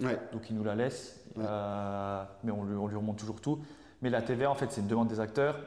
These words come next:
Speaker 2: Nous, on a, on a analysé aussi, hein, t-, an-, analysé au niveau économique, au niveau fiscal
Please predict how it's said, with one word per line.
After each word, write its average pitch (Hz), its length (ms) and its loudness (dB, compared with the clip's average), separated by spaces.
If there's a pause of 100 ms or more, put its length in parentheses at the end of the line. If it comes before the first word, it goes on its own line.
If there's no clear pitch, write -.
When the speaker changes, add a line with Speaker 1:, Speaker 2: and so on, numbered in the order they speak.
(160)
Speaker 2:
Nous, 120 80 0
on 120 100 2
a, 110 320 4
on 107 80 -2
a 101 240 -2
analysé 107 460 -2
aussi, 113 320 0
hein, 113 220 2
t-, - 220 -10 (280)
an-, 107 100 -2 (360)
analysé 107 320 -6
au 113 40 0
niveau 107 320 -2
économique, 127 560 0
au 113 40 -6
niveau 104 220 -4
fiscal 143 520 0